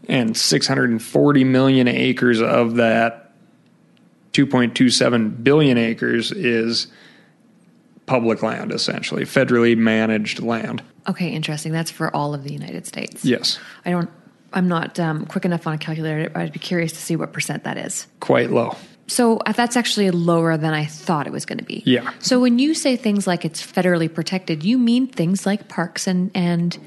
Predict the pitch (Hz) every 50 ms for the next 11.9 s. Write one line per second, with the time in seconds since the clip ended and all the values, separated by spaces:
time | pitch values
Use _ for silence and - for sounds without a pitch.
0 | - _ - 196 196 202 208 196 190 - 196 185 180 180 170 170 170 170 160 151
1 | - 156 151 147 143 131 135 147 143 - - 180 190 - 156 151 147 135 131 123
2 | 123 131 143 160 - - - 202 190 175 160 151 143 135 135 135 131 131 127 127
3 | - - 180 190 185 185 185 190 - - - 196 196 196 175 165 156 156 156 151
4 | - - 160 175 190 202 - - 190 160 139 139 135 143 143 143 143 143 139 127
5 | 123 - - - - - - - - _ - - 147 135 127 123 120 113 - 127
6 | 127 123 123 117 - 117 117 113 123 143 139 127 120 117 117 117 113 113 - -
7 | - - - - 143 - 120 117 113 110 117 110 110 110 104 - - 120 117 110
8 | 107 104 104 117 120 113 - - 117 110 110 113 110 110 107 - - 117 120 123
9 | 123 117 113 - 120 117 113 113 113 - 117 113 113 107 110 117 110 117 117 117
10 | 113 113 110 110 110 110 110 110 113 113 - 127 117 107 113 117 113 113 113 113
11 | 113 117 117 117 - - 131 - - - - - - - - - -